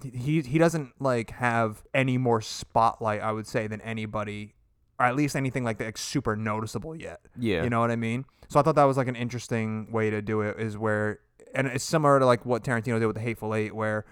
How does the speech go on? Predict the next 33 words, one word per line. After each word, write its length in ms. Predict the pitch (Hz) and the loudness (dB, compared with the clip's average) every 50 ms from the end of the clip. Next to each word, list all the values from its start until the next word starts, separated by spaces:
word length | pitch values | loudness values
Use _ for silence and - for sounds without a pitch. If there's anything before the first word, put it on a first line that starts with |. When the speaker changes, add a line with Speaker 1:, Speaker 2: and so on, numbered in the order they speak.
| _ _ _ _ - | _ _ _ _ -4
Speaker 2:
Nobody 340 | 113 107 104 101 101 101 104 | 0 2 4 4 4 2 4
was 160 | 98 98 98 | 2 2 2
the 80 | - 110 | 2 0
main 320 | 104 104 104 101 104 104 | 2 2 2 2 0 -2
character. 440 | 98 - 110 101 104 143 123 123 113 | -2 0 2 2 2 2 2 2 4
Speaker 1:
until, 300 | 113 156 156 147 147 143 | 6 6 8 8 6 6
like, 260 | 139 135 127 120 - - | 6 6 4 4 0 -2
almost 280 | 135 151 160 160 - - | 0 0 0 0 -2 -2
the 140 | 110 104 | -6 -4
end, 360 | 107 123 135 113 107 107 104 107 | -2 -2 -2 -2 -4 -6 -8 -4
Speaker 2:
Yeah. 180 | 107 123 113 | 0 2 2
Speaker 1:
basically, 360 | 104 98 127 120 123 117 113 | 2 2 -2 -2 0 0 2
right? 300 | 110 113 117 120 131 135 120 | 4 4 4 4 4 2 0
And 140 | 123 127 123 | -2 -2 -2
then 120 | 117 113 | 0 0
it's, 180 | 117 104 - - | -2 -4 -6 -8
then 240 | - 123 120 120 120 | -8 -2 0 0 0
it's 140 | 117 - - | 0 -4 -4
more 220 | 127 120 117 113 110 | -2 0 2 2 2
like 160 | 110 110 113 | 2 0 0
Samuel 300 | - 135 120 110 107 104 | -2 -2 -2 -2 -2 -6
L. 60 | 104 | -6
Jackson. 500 | 101 107 104 101 107 101 - 135 139 147 - - | -4 -4 -4 -4 -4 -4 -4 -4 -4 -4 -8 -8
Speaker 2:
Mm-hmm. 180 | 120 120 101 90 - _ _ - | -8 -6 -6 -8 -10 _ _ -2
Speaker 1:
Uh, 340 | 123 117 113 110 107 104 104 | 0 2 2 4 2 2 0
but 220 | 107 107 123 117 117 | -2 0 0 2 2
yeah, 220 | 147 180 147 117 | 4 4 4 4
like, 220 | 110 113 113 110 - - _ _ - 131 | 2 0 0 -2 -4 -10 _ _ -14 -6
uh, 40 | 127 | -2
yeah, 580 | 131 135 139 139 139 139 135 151 151 143 147 | 2 4 4 4 4 2 0 -2 -2 0 0
it 40 | 156 | 2
was 120 | 160 160 | 2 2
interesting. 400 | 165 151 - 113 104 110 104 104 | 0 -2 -2 -4 -6 -4 -6 -6